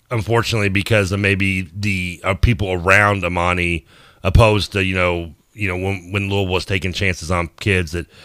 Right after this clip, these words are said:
that didn't work out, like, uh, Willie Williams in football, this, you know, I don't think Amani's gonna be found trying to eat weed out of the bottom of his car, you know, while getting pulled over in a sock. So I think they would be more the situation that is the, the hanger-ons that would end up being, unfortunately, the spoiling of the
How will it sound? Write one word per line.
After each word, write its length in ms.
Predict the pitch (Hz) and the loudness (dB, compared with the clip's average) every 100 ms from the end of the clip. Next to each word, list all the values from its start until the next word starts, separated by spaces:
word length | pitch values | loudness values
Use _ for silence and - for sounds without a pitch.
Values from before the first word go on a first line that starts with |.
| - - | -20 -6
that 80 | 98 | -2
didn't 160 | 104 | 2
work 180 | 92 87 | 2 2
out, 140 | 95 | 2
like, 180 | 85 87 | 0 0
uh, 80 | 90 | -2
Willie 320 | 87 104 95 | 0 2 2
Williams 340 | 92 101 92 82 | 0 0 0 -4
in 60 | |
football, 460 | 80 120 90 85 85 | -2 -2 0 0 0
this, 260 | 87 - | -4 -10
you 80 | 90 | -10
know, 160 | 80 76 | -8 -6
I 60 | |
don't 80 | 85 | -4
think 120 | 82 | -4
Amani's 300 | 87 92 90 | -2 0 0
gonna 100 | 80 | -2
be 60 | 85 | -6
found 300 | - 92 87 | -4 -2 -2
trying 160 | 90 85 | -2 -6
to 40 | |
eat 120 | 87 | -6
weed 180 | 85 92 | -6 -4
out 80 | 80 | -4
of 60 | |
the 80 | 71 | -4
bottom 240 | 85 78 71 | -2 -2 -4
of 80 | |
his 60 | 65 | -8
car, 420 | - 98 73 64 - - - - - | 0 2 2 0 -10 -20 -20 -20 -14
you 80 | 82 | -8
know, 180 | 78 76 | -6 -4
while 220 | 78 78 | 0 0
getting 220 | 76 78 | 0 -4
pulled 160 | 85 87 | 0 2
over 180 | 90 73 | 0 -2
in 60 | |
a 40 | 67 | -6
sock. 440 | - 104 73 - | 0 0 0 -4
So 280 | - 80 73 - - - - | -6 -6 -6 -12 -20 -20 -2
I 100 | 104 | 2
think 160 | 123 104 | 2 2
they 120 | 113 | 2
would 140 | 110 | 2
be 100 | 107 | 2
more 280 | 107 110 113 | 4 4 4
the 80 | 98 | 2
situation 640 | - - 104 95 - 95 | -4 -2 2 2 0 0
that 140 | 87 | 0
is 360 | 87 87 80 - | 2 0 0 -6
the, 200 | 90 98 | -4 -4
the 360 | 85 92 87 82 | -2 -4 -4 -4
hanger-ons 800 | - 123 104 101 101 90 82 76 | 0 2 4 4 4 2 -2 -6
that 100 | 87 | -4
would 140 | 90 | -2
end 140 | 87 | 0
up 140 | 85 73 | -2 -2
being, 220 | 87 85 | -2 -2
unfortunately, 540 | 78 87 85 - 82 | -4 -4 -4 -2 -6
the 80 | 78 | -6
spoiling 580 | - - 95 90 85 80 | -8 -4 0 0 0 -2
of 160 | 78 71 | -4 -4
the 220 | 80 | -6